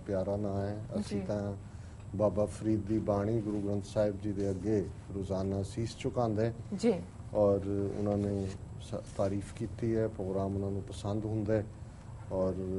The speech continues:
Speaker 1: ਉਹਨਾਂ ਨੇ ਪਤੇ ਦੀ ਗੱਲ ਕੀਤੀ ਹੈ ਕਿ ਵੀ ਬੇਸ਼ੱਕ ਪਾਕਿਸਤਾਨ 'ਚ ਕੋਈ ਵੀਹ ਪੱਚੀ ਹਜ਼ਾਰ ਤੋਂ ਜ਼ਿਆਦਾ ਸਿੱਖ ਨਹੀਂ ਰਹਿੰਦੇ, ਲੇਕਿਨ ਪਾਕਿਸਤਾਨ ਪਹਿਲਾ ਮੁਲਕ ਹੈ ਜਿਸ ਨੇ ਸਿੱਖਾਂ ਦਾ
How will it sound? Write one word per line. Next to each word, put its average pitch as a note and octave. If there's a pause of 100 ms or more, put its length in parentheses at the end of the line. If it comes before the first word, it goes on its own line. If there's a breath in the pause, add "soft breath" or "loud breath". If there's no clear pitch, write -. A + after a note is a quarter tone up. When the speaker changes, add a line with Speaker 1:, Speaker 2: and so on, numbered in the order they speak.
(140)
Speaker 1:
ਉਹਨਾਂ G2+
ਨੇ G2+
ਪਤੇ G#2+
ਦੀ B2+
ਗੱਲ B2
ਕੀਤੀ B2+
ਹੈ B2
ਕਿ A#2
ਵੀ A#2
ਬੇਸ਼ੱਕ A2+
ਪਾਕਿਸਤਾਨ A2
'ਚ G#2+
ਕੋਈ A2+
ਵੀਹ A2
ਪੱਚੀ A2+
ਹਜ਼ਾਰ G#2+
ਤੋਂ G2+
ਜ਼ਿਆਦਾ G2
ਸਿੱਖ -
ਨਹੀਂ A2+
ਰਹਿੰਦੇ, B2+ (600 loud breath)
ਲੇਕਿਨ G#2
ਪਾਕਿਸਤਾਨ G#2
ਪਹਿਲਾ B2+
ਮੁਲਕ A2
ਹੈ F#2+ (160)
ਜਿਸ G#2+
ਨੇ G2 (560 loud breath)
ਸਿੱਖਾਂ A2+
ਦਾ G#2+